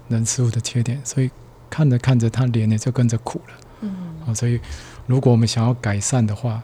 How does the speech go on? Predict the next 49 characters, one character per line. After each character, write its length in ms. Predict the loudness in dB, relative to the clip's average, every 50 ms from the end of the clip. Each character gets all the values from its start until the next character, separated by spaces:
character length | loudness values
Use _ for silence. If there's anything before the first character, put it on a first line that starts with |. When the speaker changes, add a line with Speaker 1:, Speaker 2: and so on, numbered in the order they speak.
| -12 -14
Speaker 1:
确 160 | -6 -2 -2 0
实 160 | 0 0 0
他 140 | 2 2 2
们 100 | 2 4
刚 160 | 4 4 4
刚 180 | 4 4 4
说 220 | 2 2 2 2 4
的 160 | 4 4 2
里 160 | 2 2 2
面 160 | 2 4 4
的 80 | 4 2
观 180 | 2 2 2 2
想 200 | 2 0 -2 -2
佛 160 | -2 -2 -2
像 200 | -2 -2 -2 -2
是 160 | -2 -2 -2
一 40 | -2
个 100 | -2 -4
最 220 | -4 -2 -2 -4
好 200 | -4 -4 -10 -14 -14
的。 60 | -18 -20 -20 -20 -16 -12
Speaker 2:
嗯。 100 | -10 -10 -10 -10 -6 -2
Speaker 1:
为 100 | -2 -2
什 200 | -2 -2 -4 -6
么 100 | -4 -4
呢？ 140 | -4 -4 -6 -8 -14 -20 -20 -20 -20 -20 -10 -4
因 100 | 0 2
为 100 | 2 2
佛 480 | 0 -2 -4 -2 0 2 2 2 2 0 -2 -2
的 120 | -2 -2 0
身 380 | 0 0 4 4 6 6 6
相， 280 | 4 2 2 2 2 0 -2 -12 -20 -20 -6
他 120 | -2 0 2
的 80 | 2
三 220 | 2 2 2 2 2
十 160 | 2 2 0
二 60 | 0
相、 220 | 2 2 2 2
八 160 | 4 4 2 2
十 160 | 4 2 0
种 180 | 2 2 2
好， 260 | 0 0 -4 -8 -12 -12 -14 -12
是 180 | -4 -2 -2 -2
透 240 | 0 2 4 4
过 180 | 4 4 4 2
修 240 | 2 2 2 0 0
行 280 | 0 -2 -4 -6 -6
来 80 | -6 -6
的， 160 | -10 -12 -18